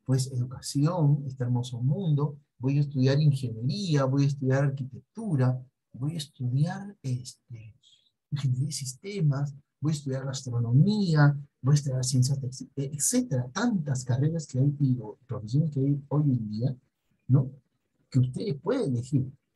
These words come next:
pero en aquel tiempo, en la India,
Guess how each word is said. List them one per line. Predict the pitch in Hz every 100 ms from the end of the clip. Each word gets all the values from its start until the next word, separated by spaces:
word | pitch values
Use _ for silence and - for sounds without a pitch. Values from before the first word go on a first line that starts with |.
| _
pero | 123 110
en | 98 95 -
aquel | - 135 147
tiempo, | 180 160 127 127 - _ _ _ _
en | 123 147 165
la | 185 156
India, | 127 98 92 98